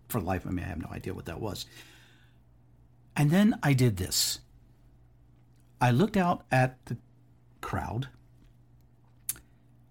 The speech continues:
and did nothing. I just stood there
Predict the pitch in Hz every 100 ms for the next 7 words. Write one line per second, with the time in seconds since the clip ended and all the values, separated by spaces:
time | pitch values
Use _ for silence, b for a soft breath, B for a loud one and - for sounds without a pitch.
0 | _ _ _ _ _ _ _ _ - _
1 | _ 151 131 123 120 147 - 76 - _
2 | _ _ _ _ _ _ _ _ _ _
3 | _ - _ - _ _ _ - - 214
4 | 302 - - 349 107 -